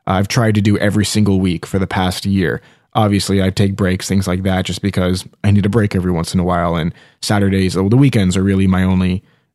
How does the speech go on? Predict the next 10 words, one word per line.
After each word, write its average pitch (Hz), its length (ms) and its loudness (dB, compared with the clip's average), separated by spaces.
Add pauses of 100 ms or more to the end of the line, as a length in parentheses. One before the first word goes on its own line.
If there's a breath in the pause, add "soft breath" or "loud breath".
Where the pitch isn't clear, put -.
relaxing 98 520 0
time 90 280 2
now, 101 260 2
so 85 380 -4 (200)
I 98 100 0
usually 92 260 0
record 87 340 -4
on 92 80 0
Saturdays 90 480 -2
anyways. 90 380 0